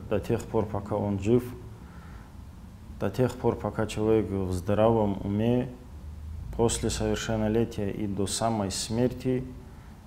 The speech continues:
все поступки человека верующего, они записываются. Будь, будь это грехи,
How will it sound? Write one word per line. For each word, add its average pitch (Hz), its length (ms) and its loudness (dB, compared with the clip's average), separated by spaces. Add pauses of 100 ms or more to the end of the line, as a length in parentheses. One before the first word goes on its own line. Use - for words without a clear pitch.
(120)
все - 440 0 (160)
поступки 127 1000 0 (1300)
человека 113 640 2
верующего, 110 680 2
они 104 260 -2 (260)
записываются. 101 840 -4 (200)
Будь, 110 460 2
будь 117 240 4
это 107 240 0
грехи, 107 580 0